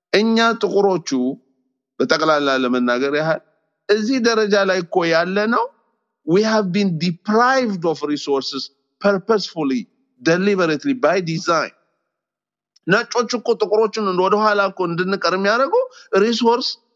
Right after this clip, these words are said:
ዲፕራይቭ በማድረግ እኮ ነው። If you don't have a resource, you cannot learn. At some point, they, by law, for example, in America, prevented blacks not to go to school and learn. ያ ከቀረ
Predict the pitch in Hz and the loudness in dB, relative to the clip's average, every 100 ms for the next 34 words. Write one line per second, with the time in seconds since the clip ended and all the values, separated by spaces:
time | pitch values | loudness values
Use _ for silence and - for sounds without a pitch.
0 | _ _ _ _ 139 190 - 226 214 165 | _ _ _ _ -2 0 2 2 2 -2
1 | 156 143 123 107 92 - 82 87 - 208 | -2 0 -2 -4 -6 -8 -10 -8 -6 -4
2 | 269 285 233 208 190 170 170 302 392 214 | -2 0 0 0 0 -2 -2 -4 -4 -4
3 | 196 226 220 220 220 262 311 254 _ - | 0 0 0 -2 -2 0 0 -4 _ -4
4 | 135 - 214 220 233 254 427 - - - | -2 0 0 2 0 -2 -6 -14 -20 -2
5 | 127 156 135 143 147 185 - 156 139 135 | 0 2 2 2 2 2 0 -2 0 0
6 | 135 135 131 127 120 139 202 214 202 - | 0 0 0 0 0 0 -2 -2 -4 -4
7 | _ _ - 160 151 214 196 165 123 156 | _ _ -2 2 2 0 0 -2 0 0
8 | 170 - - - 160 233 180 147 143 123 | 0 -4 -10 -2 0 0 0 0 -2 -4
9 | - 127 110 120 92 - _ _ _ _ | 0 0 2 0 -2 -6 _ _ _ _
10 | _ _ - - - 135 220 254 - 208 | _ _ -20 -18 0 2 2 0 0 0
11 | 196 175 - 185 | 0 -2 -2 0